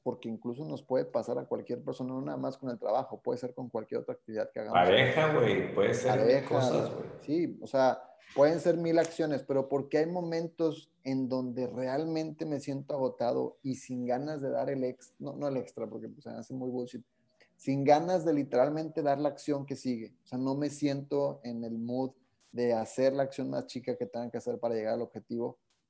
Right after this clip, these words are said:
Speaker 1: porque a lo mejor ni hay un objetivo, y porque hay veces que a pesar de que estoy cansado, sigo persiguiendo ese objetivo. O sea, creo que lo único que estamos haciendo es ate-, es dividir algo que parecía ser uno mismo, ¿no? Porque
Speaker 2: Exacto.
Speaker 1: parecía que los que hablábamos de quejarnos del trabajo, puede ser que me,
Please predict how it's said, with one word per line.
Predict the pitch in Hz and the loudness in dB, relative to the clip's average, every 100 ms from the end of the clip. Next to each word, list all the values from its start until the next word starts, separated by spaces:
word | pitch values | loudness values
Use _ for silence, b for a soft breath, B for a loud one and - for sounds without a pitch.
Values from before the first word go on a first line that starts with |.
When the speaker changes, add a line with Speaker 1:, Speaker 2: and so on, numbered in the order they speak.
| - | -6
Speaker 1:
porque | 117 110 | -4 -2
a | |
lo | 110 | -4
mejor | 107 120 | -4 -4
ni | 127 | -4
hay | 123 | -4
un | 127 | -4
objetivo, | 170 - 127 139 - | -8 -6 -4 -4 -4
y | 147 | -2
porque | 143 139 151 | 2 2 2
hay | 156 | 2
veces | 170 165 175 - | 2 0 -6 -4
que | 139 | -4
a | 139 | 0
pesar | 131 147 143 | -2 2 0
de | 175 - | 0 -6
que | |
estoy | 139 156 151 | -8 -6 -4
cansado, | 151 147 143 123 117 - _ _ _ _ _ _ _ _ _ - | -4 -2 0 0 0 -8 _ _ _ _ _ _ _ _ _ -20
sigo | - 143 175 175 | 0 4 4 4
persiguiendo | 160 123 127 135 139 | 2 2 0 0 -2
ese | 139 | -8
objetivo. | - 120 156 135 | -10 -4 0 2
O | |
sea, | 127 123 | 2 0
creo | 147 143 | 0 -2
que | 175 | -2
lo | 175 | -2
único | 180 175 | -4 -6
que | 143 | -8
estamos | - 156 160 | -6 -6 -6
haciendo | 131 151 160 | -8 -8 -8
es | 160 | -8
ate-, | - 131 - | -8 -6 -2
es | 127 147 | -2 -2
dividir | 175 143 123 143 151 - _ _ - | 0 2 4 2 2 -4 _ _ 0
algo | 131 147 160 | 2 2 -2
que | 160 | -2
parecía | 127 120 131 131 | 0 0 0 -2
ser | 143 139 | -2 -6
uno | 139 139 | -4 -4
mismo, | 135 117 98 | -4 -4 -8
¿no? | 107 127 _ _ _ _ | -10 -12 _ _ _ _
Porque | - 120 | -6 2
Speaker 2:
Exacto. | 117 117 127 - | 6 6 4 0
Speaker 1:
parecía | 151 147 | -2 -2
que | 175 | 0
los | 156 143 | 0 0
que | 143 | 2
hablábamos | 127 131 143 151 151 127 | 4 4 2 0 -2 -2
de | 127 | -4
quejarnos | - 113 127 131 151 | -4 -4 -2 -2 -2
del | 151 135 | -4 0
trabajo, | 113 117 127 147 | 0 0 0 -4
puede | 139 135 | 0 0
ser | 131 131 | 0 -6
que | |
me, | 139 | -6